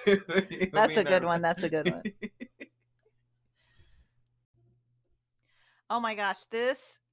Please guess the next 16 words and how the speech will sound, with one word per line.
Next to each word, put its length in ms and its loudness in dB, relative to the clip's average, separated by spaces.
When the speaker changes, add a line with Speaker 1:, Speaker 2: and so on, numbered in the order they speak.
Speaker 2:
episode, 540 -4
I 160 -4
know 180 -4
that 140 -6
you 160 -6
and 120 -6
I 120 -2
could 220 -10
talk 300 -2
for 220 0
Speaker 1:
<laughs> 20 -6
Speaker 2:
hours 680 4
Speaker 1:
Yes, 200 0
Speaker 2:
about 420 2
Speaker 1:
yes, 220 -8
yes. 80 -20